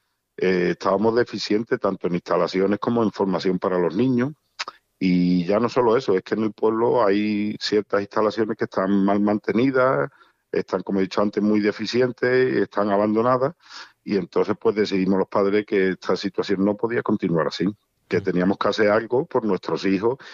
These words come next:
Speaker 1: y ya no solo por nuestros hijos, la plataforma ha nacido también para cualquier ciudadano que no deba desplazarse a otra población para practicar deporte, que es lo que está ocurriendo actualmente.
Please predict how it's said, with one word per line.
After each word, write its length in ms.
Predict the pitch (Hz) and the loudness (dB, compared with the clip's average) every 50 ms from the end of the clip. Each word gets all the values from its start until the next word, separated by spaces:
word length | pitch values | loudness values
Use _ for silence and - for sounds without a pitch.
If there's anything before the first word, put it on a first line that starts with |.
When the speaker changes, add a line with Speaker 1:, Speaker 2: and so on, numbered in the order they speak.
| - _ _ _ | -20 _ _ _
Speaker 1:
y 140 | - 101 95 | 0 0 2
ya 100 | 90 95 | 2 2
no 100 | 92 87 | 0 0
solo 220 | - 110 110 117 107 | 0 2 0 2 2
por 120 | 113 117 | 2 0
nuestros 340 | 110 104 - - 82 78 92 | 0 0 -2 -2 -6 -2 0
hijos, 160 | 110 107 98 | 2 2 2
la 80 | 92 87 | 2 0
plataforma 960 | - 87 85 85 - 80 - - 90 90 90 98 95 92 92 92 95 98 - - | 0 -2 -2 0 -2 -4 -4 -2 -4 0 2 2 2 2 2 0 0 -2 -4 -4
ha 140 | 76 92 | -2 0
nacido 520 | 95 98 92 - 107 104 110 110 113 135 - _ _ - - _ _ _ | 0 0 -2 0 0 0 2 2 0 -2 -2 _ _ -20 -20 _ _ _
también 400 | - - 101 104 98 104 101 101 | -2 0 0 2 2 2 0 0
para 300 | - - 113 113 107 104 | 0 0 0 2 2 0
cualquier 400 | - - 98 - - - 101 95 | 0 -2 -2 -2 -2 -4 -6 -4
ciudadano 520 | - 120 104 98 107 107 107 104 107 110 | -2 -2 0 2 2 4 4 2 2 0
que 120 | 104 117 107 | -2 0 0
no 180 | 104 107 107 | 0 0 0
deba 420 | 101 110 113 107 113 110 113 120 120 - | 2 2 2 2 2 0 0 0 0 0
desplazarse 880 | 113 107 - - 101 87 - 95 95 92 - - 95 98 98 98 98 | -2 -4 -2 -4 -4 -2 0 0 0 0 -2 -2 0 0 2 2 2
a 120 | 95 95 95 | 0 0 0
otra 220 | 98 - 101 98 | -2 0 -2 -6
población 640 | - - 95 92 104 98 95 - 113 120 123 143 - _ _ _ _ _ - - - - - - _ _ _ _ _ - | -6 -6 -8 -4 -4 -4 -2 -2 -2 -4 -4 -4 -12 _ _ _ _ _ -16 -14 -14 -14 -16 -20 _ _ _ _ _ -2
para 240 | - 110 107 101 98 | 0 2 2 2 2
practicar 420 | - 104 101 - 113 - 98 98 | 0 -2 0 0 0 0 2 2
deporte, 460 | 98 98 - 113 131 - _ - 78 - _ _ _ _ | 2 2 2 0 -2 -2 _ -16 -18 -18 _ _ _ _
que 100 | - 104 | -2 -2
es 60 | 101 | 0
lo 100 | 101 107 | 0 0
que 80 | - 101 | 0 -2
está 160 | - - 101 | -4 -4 -4
ocurriendo 480 | 98 - - 95 101 104 104 101 107 120 | -4 -4 -6 -6 -2 -2 -2 0 0 -2
actualmente. 520 | 113 _ - 92 90 98 123 151 143 _ | -2 _ -4 -4 -2 0 -2 -2 -4 _